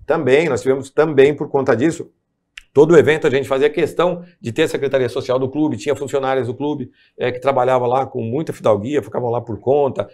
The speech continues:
ia Baleião, Baleinha, aí tinha as meninas da Secretaria Social, então o pessoal resolvia problema de carteirinha, associava. Então foi muito importante esse trabalho pro clube, como eu acho que as embaixadas têm que ser no Brasil inteiro. O Santos tem trinta, quarenta embaixadas, o Santos tem que ter quinhentas.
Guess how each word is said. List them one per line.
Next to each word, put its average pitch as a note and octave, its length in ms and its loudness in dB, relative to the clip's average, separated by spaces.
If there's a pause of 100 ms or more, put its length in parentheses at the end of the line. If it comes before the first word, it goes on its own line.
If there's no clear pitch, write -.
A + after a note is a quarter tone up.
(160)
ia C#3 160 2
Baleião, B2+ 340 6
Baleinha, B2+ 600 2 (200)
aí C3+ 140 2
tinha C#3+ 160 -2
as A#2+ 100 -2
meninas C#3 220 -2
da - 40 -10
Secretaria C3 340 -2
Social, C3 520 0
então C#3+ 180 -2
o D3+ 80 -10 (180)
pessoal D#3 240 2
resolvia D3+ 420 2
problema C#3+ 280 -4
de B2+ 40 -2
carteirinha, C#3 540 -2
associava. C#3 800 -2 (260)
Então D3 380 0
foi F#3+ 160 -2
muito G3+ 240 -2
importante F3 560 -2
esse C#3 160 -8
trabalho C#3 480 0
pro C#3+ 180 -8
clube, F3 420 -4 (200)
como B3+ 180 -2
eu G#3+ 120 6
acho G#3+ 160 0
que A3+ 60 0
as G3+ 100 0
embaixadas G3+ 360 0
têm G3+ 120 0
que G3 60 -10
ser G3+ 80 4
no G#3 60 -2
Brasil G3 220 -2
inteiro. E3+ 320 -2 (140)
O - 80 -8
Santos C4+ 220 -4
tem G#3+ 100 0
trinta, G#3+ 240 -2
quarenta D#3+ 200 0
embaixadas, C#3+ 400 0
o - 40 -12
Santos G#3 160 -4
tem A3 80 0
que G3+ 60 -8
ter G#3+ 80 2
quinhentas. F#3 720 -4